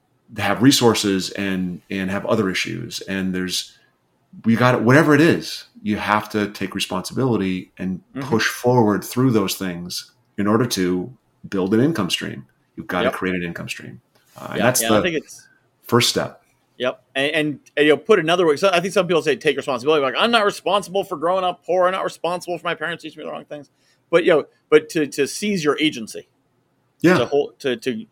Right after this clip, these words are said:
Speaker 2: to
Speaker 1: Yeah.
Speaker 2: grasp your power.
Speaker 1: I, I would
Speaker 2: Um,
Speaker 1: say, I, I, and we often say, just, just, just be mindful that you're still in control. Just,
Speaker 2: Yeah.
Speaker 1: you know, you, you, you still have to manage,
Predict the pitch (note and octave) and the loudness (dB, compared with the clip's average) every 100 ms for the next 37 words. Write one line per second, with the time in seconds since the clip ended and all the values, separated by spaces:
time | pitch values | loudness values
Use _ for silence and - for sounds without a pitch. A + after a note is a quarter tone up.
0 | _ C3+ G#2 - A3 D#3+ E3+ - B2+ - | _ -8 -4 2 4 4 2 -2 -4 -2
1 | D3 A2 - _ _ _ _ - C3 B2 | -2 -2 -6 _ _ _ _ -4 2 6
2 | C3+ - C3 B2 C#3 - B2 A#2+ B2+ C3+ | 6 6 4 6 4 4 2 4 6 6
3 | C3+ B2 B2+ A#2+ C3+ C3+ - C#3 C3+ A2 | 4 4 4 4 2 -2 0 -2 -2 -2
4 | C3+ - D3 A#2+ A2+ C#3+ D3 A#2 G#2 A2 | 0 4 6 8 8 6 4 4 4 4
5 | A2 - A#2 G#2+ B2 C3+ - C#3+ C#3+ C3+ | -2 -2 2 6 6 6 4 4 4 2
6 | D3 F3 - _ _ _ C3+ - C#4 A3 | 0 -2 -6 _ _ _ 2 2 -2 -20
7 | _ C3 B2 - C3+ C3+ A#2 - C#3+ C#3 | _ 2 2 2 0 0 -8 -4 -2 0
8 | - D3 B2+ C3+ C3+ C3 A#2+ C#3+ D#3+ - | 6 6 6 2 2 0 2 2 -2 -8
9 | - - | -12 -14